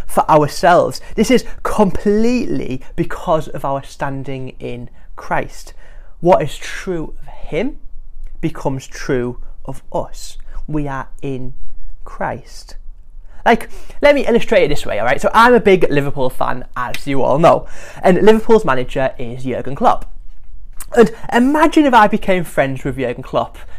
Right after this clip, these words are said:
It, it might happen. He's a Christian. You never know. We might meet at some point. Um, and imagine I became friends with Jurgen Klopp, and he said, "Okay, Gavin, Gavin, on Saturday, come to the stadium, come to Anfield, I'll give you my fob and my name badge,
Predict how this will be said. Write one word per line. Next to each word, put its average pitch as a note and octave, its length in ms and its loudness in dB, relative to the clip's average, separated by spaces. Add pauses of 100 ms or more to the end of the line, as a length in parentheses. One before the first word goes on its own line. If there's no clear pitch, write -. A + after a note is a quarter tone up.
It, E3 160 0
it E3+ 120 2
might C#3+ 140 0
happen. D4+ 300 0
He's D#3+ 160 -2
a - 20 -8
Christian. G3+ 400 0
You A#3+ 80 -6
never E3+ 160 -6
know. F3+ 100 -4
We G#3+ 140 -6
might F3+ 180 -8
meet D#3+ 200 -6
at - 120 -6
some F3+ 220 -10
point. B3 340 -4 (440)
Um, F#3+ 160 2 (180)
and A3 220 2
imagine D4+ 320 6
I - 20 8
became C4+ 240 4
friends D3+ 540 2
with D3 180 -2
Jurgen C#3+ 240 2
Klopp, - 220 0
and D#3 80 0
he C4 100 6
said, - 240 4
"Okay, B3 320 6
Gavin, C3+ 380 4 (260)
Gavin, D#3 220 -2
on C#4+ 200 4
Saturday, - 760 0 (300)
come - 380 0
to D#4+ 60 -4
the D#4 100 0
stadium, - 460 -2
come C4 180 0
to C4 80 -2
Anfield, D3 420 -2 (200)
I'll D3+ 220 -4
give F#3+ 220 2
you G3 200 -4
my E3 340 0
fob - 480 0
and C3+ 160 -8
my D3 160 -4
name A#2+ 320 -6
badge, - 340 -8